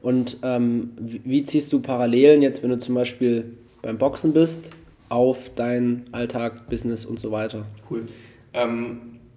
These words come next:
Speaker 2: was gerade ganz präsent ist, ist, ähm, von letztem Dienstag. Da hat, also me-, meistens fallen solche Sätze nebenbei. So,
Speaker 1: Mhm.
Speaker 2: ähm, da ging's darum,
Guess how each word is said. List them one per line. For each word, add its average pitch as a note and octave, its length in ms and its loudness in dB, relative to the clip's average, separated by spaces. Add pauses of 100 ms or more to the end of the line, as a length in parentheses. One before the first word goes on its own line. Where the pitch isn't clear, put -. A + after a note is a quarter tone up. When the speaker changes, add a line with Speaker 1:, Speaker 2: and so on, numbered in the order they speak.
(640)
Speaker 2:
was A#2 220 -6
gerade A#2+ 160 -4
ganz - 200 -2
präsent A#2 400 -4
ist, - 360 -10
ist, A2+ 380 -10
ähm, G#2+ 380 -8 (640)
von A2 600 -12
letztem A2+ 340 -8
Dienstag. - 480 -12 (320)
Da - 140 -14
hat, - 300 -18
also A#2 160 -10
me-, - 220 -8
meistens - 300 -6
fallen B2 220 -6
solche A#2+ 220 -8
Sätze A2 280 -6
nebenbei. G#2+ 360 -6 (140)
So, A2 200 -8
Speaker 1:
Mhm. A2+ 300 -4
Speaker 2:
ähm, A2+ 240 -6 (340)
da B2 80 -4
ging's B2+ 260 -6
darum, B2 400 -8